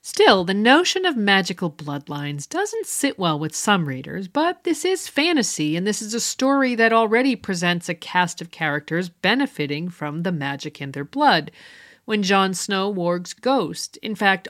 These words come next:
all six Stark kids are confirmed to be wargs, or when Jojen Reed green dreams, or when Bran begins to see through the weirwood net,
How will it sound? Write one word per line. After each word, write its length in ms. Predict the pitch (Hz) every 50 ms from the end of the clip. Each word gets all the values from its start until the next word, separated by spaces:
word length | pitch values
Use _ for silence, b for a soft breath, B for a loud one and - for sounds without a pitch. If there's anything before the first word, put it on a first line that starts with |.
| - -
all 240 | 202 233 233 226
six 460 | 180 - - - 254 254 254 - - -
Stark 500 | - - - 208 214 208 - _ _ -
kids 340 | - 180 170 151 151 -
are 220 | 160 156 156 151 151
confirmed 640 | - - 175 165 - - 220 240 254 254 233 -
to 60 | 208
be 180 | 180 175 175 175
wargs, 560 | 175 214 277 285 240 180 156 151 156 - - B B B B B B B B B
or 160 | - 220 220
when 600 | 214 220 220 214 220 226 - - - 180 185 175
Jojen 480 | - - 240 247 247 - 233 220 214 208
Reed 500 | 240 277 294 254 214 196 180 180 196 196
green 320 | 202 233 269 311 311 302
dreams, 540 | 254 - 180 160 143 135 135 135 135 147 165
or 160 | 180 180 180
when 300 | 175 190 190 185 185 180
Bran 440 | 175 - 175 202 220 226 220 220 208
begins 400 | 190 202 185 - 202 202 196 -
to 140 | - 185 170
see 400 | - - - - 247 247 240 190
through 340 | - - - 247 247 233 196
the 140 | 202 196
weirwood 520 | 190 160 160 196 226 226 208 175 160 147 -
net, 280 | 160 139 135 - B